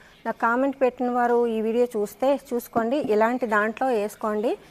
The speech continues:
సాయిల్ మిక్సింగ్ నేను ఆ వీడియోలో చెప్పాను, మీరు అడిగారు కాబట్టి మళ్ళీ మీకోసం ఇంకోసారి చెప్తున్నాను. నేను కలుపుకున్న సాయిల్ దానికి అలాగే కలపాలని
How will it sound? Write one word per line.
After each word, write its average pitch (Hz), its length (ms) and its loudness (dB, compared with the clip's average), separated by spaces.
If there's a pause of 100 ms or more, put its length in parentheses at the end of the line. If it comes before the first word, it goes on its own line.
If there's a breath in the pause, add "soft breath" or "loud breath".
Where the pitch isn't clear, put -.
(200 loud breath)
సాయిల్ 240 320 4
మిక్సింగ్ 269 360 0
నేను 233 180 -2
ఆ 208 60 0
వీడియోలో 208 340 2
చెప్పాను, 226 480 -4
మీరు 240 180 -2
అడిగారు 208 280 2
కాబట్టి 233 300 -2
మళ్ళీ 226 260 -2
మీకోసం 220 380 -2
ఇంకోసారి 220 400 -4
చెప్తున్నాను. 214 420 -6
నేను 262 300 0
కలుపుకున్న 254 340 -2
సాయిల్ 214 480 -2
దానికి 214 320 0
అలాగే 220 360 2
కలపాలని 233 760 -2